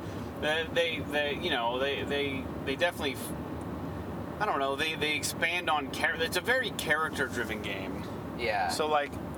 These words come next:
Speaker 1: when you're, like, younger, like, you just wanna shoot stuff and blow stuff up and, and
Speaker 2: Yeah.
Speaker 1: solve puzzles, but, like, you know, that's not the kind of games that Final Fantasy are.
Speaker 2: So, but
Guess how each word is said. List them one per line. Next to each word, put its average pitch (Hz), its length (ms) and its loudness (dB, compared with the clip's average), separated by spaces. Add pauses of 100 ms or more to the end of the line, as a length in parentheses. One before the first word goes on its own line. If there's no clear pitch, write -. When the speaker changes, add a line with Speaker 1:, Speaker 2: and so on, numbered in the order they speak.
(140)
Speaker 1:
when 202 160 4
you're, 196 160 4
like, 185 240 4
younger, 147 480 2
like, 131 180 2
you 147 80 -2
just 147 180 0
wanna 139 200 2
shoot 143 280 2
stuff 123 380 2
and 120 100 -2
blow 123 180 2
stuff 120 300 0
up 123 320 4
and, 120 220 0
and 123 340 -2
Speaker 2:
Yeah. 117 220 2
Speaker 1:
solve 135 380 4
puzzles, 123 520 2
but, 117 220 0
like, 123 220 4 (540)
you 175 80 2
know, 143 120 4
that's 160 240 2
not 170 180 4
the 156 60 -2
kind 143 220 0
of 120 100 -4
games 139 300 0
that 120 100 -2
Final 120 300 2
Fantasy 113 480 -2
are. 92 440 0 (840)
Speaker 2:
So, 123 540 0 (680)
but 147 300 4